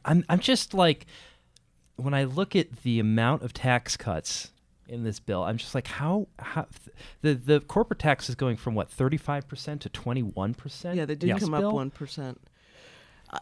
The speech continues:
Speaker 2: it, it puts a huge hole in, which triggers this other thing, which is what they wanna do, which is it triggers the, um,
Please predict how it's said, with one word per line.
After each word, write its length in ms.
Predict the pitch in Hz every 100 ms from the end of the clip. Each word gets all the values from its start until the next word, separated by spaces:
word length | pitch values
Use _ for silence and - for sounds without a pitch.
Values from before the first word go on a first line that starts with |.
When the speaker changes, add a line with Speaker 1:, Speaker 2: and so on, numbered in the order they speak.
| -
Speaker 2:
it, 320 | 175 196 - -
it 380 | 233 220 214 -
puts 260 | - 226 220
a 60 |
huge 520 | 185 - 240 220 214 -
hole 320 | 254 226 247
in, 160 | 185 175
which 200 | 170 -
triggers 420 | 226 175 190 196
this 200 | 180 180
other 200 | 170 160
thing, 320 | 156 185 190 165
which 160 | 139
is 100 | 156 156
what 120 | 143
they 100 | 143
wanna 260 | 143 139
do, 260 | 135 156 127
which 260 | 123 131 139
is 360 | 123 - - -
it 160 | 95 -
triggers 420 | 170 156 139 -
the, 300 | 139 135 139
um, 280 | 135 131